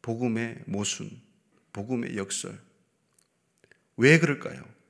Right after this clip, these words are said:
왜 하나님께서는 이 복음을 역설적으로,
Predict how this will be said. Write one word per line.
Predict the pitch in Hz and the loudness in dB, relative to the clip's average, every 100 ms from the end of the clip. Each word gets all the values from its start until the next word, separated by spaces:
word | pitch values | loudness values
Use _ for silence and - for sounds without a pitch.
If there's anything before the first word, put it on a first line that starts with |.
| _ _ _ | _ _ _
왜 | 123 175 | 6 8
하나님께서는 | 185 185 185 175 175 156 | 10 8 6 4 2 2
이 | 160 | -2
복음을 | 160 147 170 175 170 156 127 - - - - | 2 2 6 8 8 6 2 -8 -20 -12 4
역설적으로, | 160 160 - 196 190 131 139 147 101 - | 6 6 6 6 4 0 0 -2 -2 -8